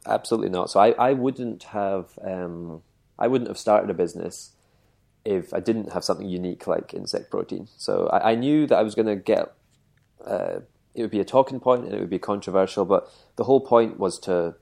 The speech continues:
to no-, to help, to do my bit and of normalizing this as a pro-, hopefully making a, a unique new eco-friendly business and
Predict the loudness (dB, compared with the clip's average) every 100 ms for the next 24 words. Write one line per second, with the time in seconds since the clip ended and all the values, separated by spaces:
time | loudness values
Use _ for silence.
0 | _ -10 -6 -6 -6 0 0 0 -10 _
1 | -8 -2 2 2 2 0 0 -4 -10 -10
2 | -10 -12 _ _ _ -8 -4 0 2 2
3 | 2 0 -4 -6 -8 -4 -4 -2 -2 0
4 | -2 -4 -4 -6 -6 -6 -6 -8 -10 -10
5 | -6 -6 -8 _ _ _ _ -10 -8 -2
6 | -2 2 2 2 0 -6 -2 -2 -2